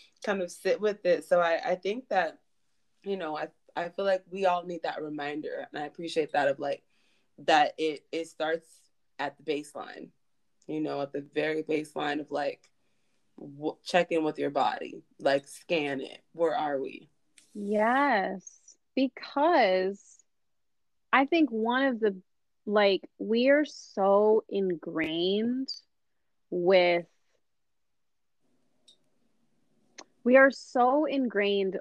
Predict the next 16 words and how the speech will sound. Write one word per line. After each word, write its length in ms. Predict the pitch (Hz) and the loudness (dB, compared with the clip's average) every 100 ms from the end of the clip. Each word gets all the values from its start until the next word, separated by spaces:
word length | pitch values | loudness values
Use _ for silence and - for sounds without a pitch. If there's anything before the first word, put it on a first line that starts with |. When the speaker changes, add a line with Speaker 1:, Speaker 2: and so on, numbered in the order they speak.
| - | -10
Speaker 2:
with 320 | - 190 190 - - 175 - | -2 0 0 -2 -14 -8 -2
a, 440 | 185 180 170 160 - | 2 4 2 0 -4
a 160 | 185 180 165 | -4 -2 -2
resistance 1200 | 175 170 165 165 202 202 - - - - - - - - - - | -4 -4 -6 2 2 2 -6 -8 -8 -12 -20 -20 -20 -20 -20 0
to 160 | 214 | 2
the 100 | 185 175 | 2 -2
things 280 | - 190 180 | -2 0 0
that 160 | 185 170 | -2 -2
make 240 | 165 160 | -4 -6
us 120 | 143 - - | -10 -14 -12
human. 460 | - - - 190 - _ _ _ _ _ - | -12 -12 -14 -18 -18 _ _ _ _ _ -2
If 180 | 208 | 0
you 180 | 220 247 | 4 2
Speaker 1:
Mm-hmm. 140 | 226 214 | 4 8
Speaker 2:
live 380 | 220 226 240 233 | 10 10 8 6
within 880 | 226 233 - 190 190 170 165 170 | 4 4 2 -2 0 0 -2 -4